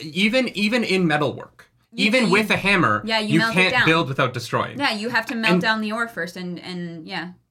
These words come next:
Speaker 1: I, so I, I feel like
Speaker 2: And
Speaker 1: the
Speaker 2: hit it a lot, <laughs> from what I've seen on TikTok.
Speaker 1: This argument of, like, axes are only for bad things doesn't really m-, m-, hold water to me. You can do just as much damage to a human body with a hammer as an axe,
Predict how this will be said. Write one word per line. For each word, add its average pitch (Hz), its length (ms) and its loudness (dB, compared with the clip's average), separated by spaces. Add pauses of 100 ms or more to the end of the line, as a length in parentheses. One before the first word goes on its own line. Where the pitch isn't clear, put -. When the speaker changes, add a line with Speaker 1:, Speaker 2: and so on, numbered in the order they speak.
(180)
Speaker 1:
I, 151 60 -2
so 180 260 2
I, 147 240 2
I 160 40 0
feel 185 420 0
like 131 220 2
Speaker 2:
And 120 160 -6
Speaker 1:
the 120 480 2
Speaker 2:
hit 247 100 0
it 208 120 -4
a 175 100 -2
lot, 151 320 -6 (340)
<laughs> 180 400 -8
from 233 140 -6
what 240 120 2
I've 240 160 0
seen 233 280 -2
on 214 120 0
TikTok. 202 400 -2
Speaker 1:
This 220 160 2
argument 214 440 2
of, 180 80 -2
like, 170 240 2
axes 160 400 0
are 147 180 4
only 147 260 2
for 127 480 0 (640)
bad 139 460 0
things 107 460 -2
doesn't 127 300 -2
really 147 160 0
m-, 117 300 -6
m-, 117 280 -8 (100)
hold 139 240 -6
water 113 320 2
to 190 80 -2
me. 220 280 -6 (200)
You 143 160 -2
can 226 220 -2
do 190 120 0
just 156 360 -2
as 170 120 0
much 143 220 0
damage 131 380 0
to 123 80 -2
a 117 40 -2
human 120 280 -2
body 110 240 2
with 104 160 -4
a 104 40 -6
hammer 107 280 -2
as 101 80 -6
an 104 100 -4
axe, 110 240 -2